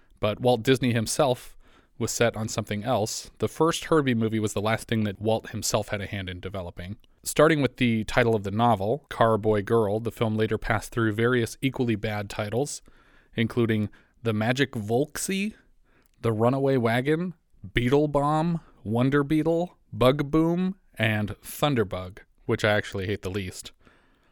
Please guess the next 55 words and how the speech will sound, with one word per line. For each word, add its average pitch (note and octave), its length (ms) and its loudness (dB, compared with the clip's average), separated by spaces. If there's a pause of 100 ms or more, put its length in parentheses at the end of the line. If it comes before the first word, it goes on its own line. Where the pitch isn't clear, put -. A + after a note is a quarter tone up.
(220)
before A#2 300 2
settling A#2 380 2
on G#2+ 260 0
The A#2 100 0
Love D3 280 0
Bug, F#2+ 180 -6
which G#2+ 220 -4
I A2+ 80 2
hate C#3 140 2
the D#3 80 -6
second A2+ 300 0
least. G2+ 340 -8 (220)
<laughs> - 260 -8
But B2 100 6
it A#2 60 2
came C3 200 4
out C3 140 4
in A2+ 80 2
nineteen A2+ 300 0
sixty-six, - 580 -4
two - 100 -6
years G#2+ 220 0
after G#2 200 -2
Walt G2+ 220 -2
died. G2+ 360 -2 (520)
So F#2 220 -6
you G2 160 -6
got G2+ 160 0
it, F2+ 80 -8 (120)
The G#2 120 -2
Love G2 260 -2
Bug, F#2 280 -4
it F#2 60 -8
was F2 140 -10
the - 120 -12
sixties. - 580 -14 (320)
You G2 80 -8
gotta F2+ 180 -6
do E2 140 -12
it. E2 100 -16 (340)
Uh, G#2+ 160 0
the A2 100 -4
first C#3 260 2
film B2+ 200 4
follows A#2+ 400 4
what A2 120 2
is G#2 120 -4
now G#2+ 200 2
a G2 60 2
well-worn G#2 480 2
trope. C3+ 480 0
A - 60 -4
magical G#2+ 500 -2
anthropomorphic A2+ 760 -2
car G#2+ 440 0